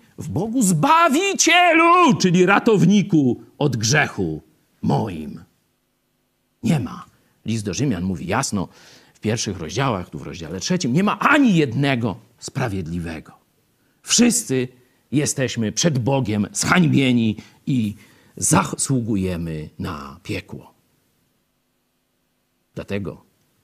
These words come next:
właśnie Jezus umarł za nas, aby otworzyć nam drogę do nieba. W tym kontekście <clears throat> zobaczmy jeszcze, może nam się uda coś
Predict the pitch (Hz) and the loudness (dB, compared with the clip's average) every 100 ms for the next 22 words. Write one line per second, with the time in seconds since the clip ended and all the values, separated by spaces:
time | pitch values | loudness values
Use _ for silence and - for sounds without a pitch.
0 | _ _ _ _ 85 - 101 82 71 80 | _ _ _ _ -12 -10 -8 -8 -8 -10
1 | 87 73 71 - 78 78 - _ _ _ | -10 -12 -12 -12 -12 -14 -20 _ _ _
2 | _ _ _ - - - - _ _ - | _ _ _ -16 -16 -16 -20 _ _ -16
3 | - 107 73 69 78 73 78 71 73 - | -10 -10 -10 -16 -16 -14 -14 -14 -18 -20
4 | _ - - 80 85 - _ _ _ _ | _ -18 -16 -14 -16 -20 _ _ _ _
5 | _ _ - - - - - _ _ _ | _ _ -20 -20 -20 -20 -20 _ _ _
6 | _ _ _ _ - 320 349 160 120 123 | _ _ _ _ -4 0 0 0 0 0
7 | 127 - 226 320 190 - - 196 170 107 | -2 0 0 0 -2 0 4 6 4 2
8 | - _ _ _ _ _ - 131 214 139 | -6 _ _ _ _ _ -8 0 2 2
9 | 117 - 143 254 - - - 139 143 165 | 0 0 0 0 -4 -16 -14 0 2 2
10 | - 220 254 - _ _ _ _ - 73 | 0 0 -2 -4 _ _ _ _ -12 -10
11 | 82 87 131 156 277 233 92 - 117 - | -6 -6 0 2 2 2 -2 -2 -4 -4